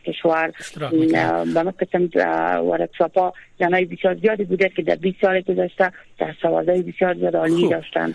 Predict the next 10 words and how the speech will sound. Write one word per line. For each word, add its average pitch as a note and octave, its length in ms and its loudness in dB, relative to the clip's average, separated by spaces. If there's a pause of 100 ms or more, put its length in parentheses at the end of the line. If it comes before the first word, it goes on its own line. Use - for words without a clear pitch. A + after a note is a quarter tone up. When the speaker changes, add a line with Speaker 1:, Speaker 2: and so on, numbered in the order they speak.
(240)
Speaker 2:
خب، B3 240 4
اینال، A#3+ 280 2
اه، G3+ 540 0
ای A#3+ 500 -4 (560)
همه، G3 260 0
م، G3 60 -6 (640)
دستاوردهایی C3+ 600 -6
را E3 80 -2
که - 80 -16
شما C#3+ 440 -8